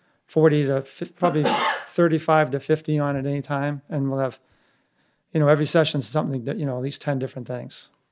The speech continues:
Speaker 2: That's
Speaker 1: So
Speaker 2: really cool. Yeah. Makes you wanna kinda
Speaker 1: And it,
Speaker 2: come back.
Speaker 1: and it's also,
Speaker 2: <laughs>
Speaker 1: a lo-, we don't, like, look at our list ahead of time and say, "We want these on, then these on." We actually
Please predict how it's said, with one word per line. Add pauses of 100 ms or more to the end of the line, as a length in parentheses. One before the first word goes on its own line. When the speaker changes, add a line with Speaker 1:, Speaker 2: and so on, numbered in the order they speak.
Speaker 2:
That's
Speaker 1:
So
Speaker 2:
really
cool. (260)
Yeah. (500)
Makes
you
wanna
kinda
Speaker 1:
And
it,
Speaker 2:
come
back.
Speaker 1:
and
it's
also,
Speaker 2:
<laughs>
Speaker 1:
a
lo-,
we
don't,
like, (480)
look
at
our
list
ahead
of
time
and
say,
"We
want
these
on,
then
these
on."
We
actually